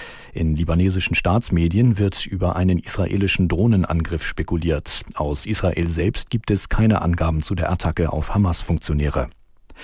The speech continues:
Die norddeutsche Bäckereikette Lila Bäcker entlässt rund fünfhundert Mitarbeiterinnen und Mitarbeiter.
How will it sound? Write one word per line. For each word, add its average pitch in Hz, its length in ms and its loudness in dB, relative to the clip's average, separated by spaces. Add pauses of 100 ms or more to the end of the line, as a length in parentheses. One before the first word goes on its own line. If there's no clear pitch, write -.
(580)
Die 120 140 6
norddeutsche 117 540 4
Bäckereikette 92 840 2
Lila 98 360 0
Bäcker 90 400 2 (140)
entlässt 80 500 -2
rund 87 260 2
fünfhundert 110 600 0
Mitarbeiterinnen 85 680 2
und 82 120 2
Mitarbeiter. 76 680 0